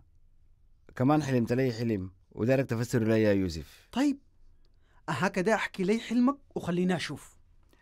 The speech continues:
Speaker 1: أنا حلمت بإني شايل لي ثلاثة قفاف فوق راسي، كان فوق رغيف.
Speaker 2: مم.
Speaker 1: القفة الفوقانية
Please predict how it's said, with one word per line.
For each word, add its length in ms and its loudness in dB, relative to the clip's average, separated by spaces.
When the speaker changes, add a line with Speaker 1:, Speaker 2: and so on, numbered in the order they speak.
Speaker 1:
أنا 160 6
حلمت 600 6
بإني 320 4
شايل 240 0
لي 260 2
ثلاثة 300 2
قفاف 420 -4
فوق 160 -2
راسي، 460 -6
كان 160 0
فوق 260 2
رغيف. 680 -2
Speaker 2:
مم. 200 -6
Speaker 1:
القفة 360 0
الفوقانية 840 4